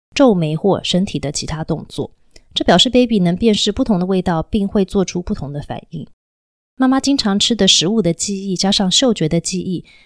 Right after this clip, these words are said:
会影响出生后 baby 未来进入离乳期时，通常会对食物味道记忆中熟悉的味道接受度较高。比方说，习惯印度多种新香料、咖喱味道的印度 baby，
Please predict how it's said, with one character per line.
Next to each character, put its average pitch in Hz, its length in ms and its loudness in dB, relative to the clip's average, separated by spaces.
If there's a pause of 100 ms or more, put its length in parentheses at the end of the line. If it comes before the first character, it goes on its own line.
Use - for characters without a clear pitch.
(120)
会 311 120 2
影 262 120 4
响 180 220 0
出 220 120 -2
生 226 180 2
后 220 180 0
baby 202 320 2
未 185 180 0
来 147 160 -2
进 185 220 0
入 180 160 -2
离 165 80 2
乳 202 180 0
期 160 220 -4
时， 151 340 -2 (220)
通 240 180 2
常 170 300 -2
会 190 160 2
对 180 340 2
食 - 220 0
物 220 160 2
味 220 120 6
道 202 160 4
记 202 220 0
忆 190 80 4
中 190 180 2
熟 170 220 2
悉 233 140 0
的 208 80 2
味 180 120 2
道 160 220 0
接 180 160 0
受 175 180 2
度 151 160 -6
较 143 220 -2
高。 135 340 -8 (460)
比 185 140 -2
方 262 140 4
说， 269 280 2
习 233 220 0
惯 233 200 4
印 240 140 4
度 226 200 2
多 233 200 2
种 - 240 -2
新 220 160 0
香 220 240 0
料、 214 240 0 (240)
咖 220 180 2
喱 190 140 0
味 180 100 2
道 165 160 0
的 147 160 -4
印 190 160 0
度 185 140 -2
baby， 165 400 -4